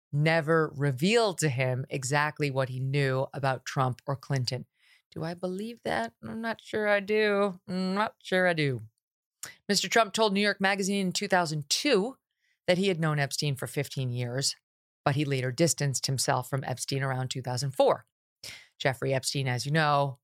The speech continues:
is reported to have taken his own life in his New York jail cell in twenty nineteen while he was awaiting trial on sex trafficking charges. Many people to this day believe that was not a suicide, but some sort of planned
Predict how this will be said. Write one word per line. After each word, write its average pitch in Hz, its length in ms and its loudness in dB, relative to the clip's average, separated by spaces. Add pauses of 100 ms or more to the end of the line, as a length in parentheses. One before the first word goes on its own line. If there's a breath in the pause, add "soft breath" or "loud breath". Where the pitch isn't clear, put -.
is - 160 -6
reported 135 360 0
to 143 100 -4
have 127 300 0
taken 131 300 -6
his 123 180 -2
own 131 200 2
life 185 400 2
in - 160 -2
his 135 160 -2
New 143 60 -2
York 135 320 0 (180)
jail 196 240 6
cell 165 280 2
in 151 100 -2
twenty 147 260 0
nineteen 170 600 2 (380 loud breath)
while 156 340 2
he 151 160 -4
was 139 140 -4
awaiting 139 400 0
trial 135 560 0 (220 soft breath)
on 147 160 0
sex - 440 -2 (140)
trafficking 127 640 -2
charges. 180 540 0
Many 123 200 -4
people 127 440 -2 (340 soft breath)
to 214 100 2
this 220 200 2
day 247 300 4
believe 151 520 2 (440)
that 160 160 4
was 147 140 2
not 156 180 4
a 151 40 -2
suicide, 139 760 0 (500)
but 147 160 2
some 143 240 2
sort 139 180 0
of 131 140 -8
planned 139 440 2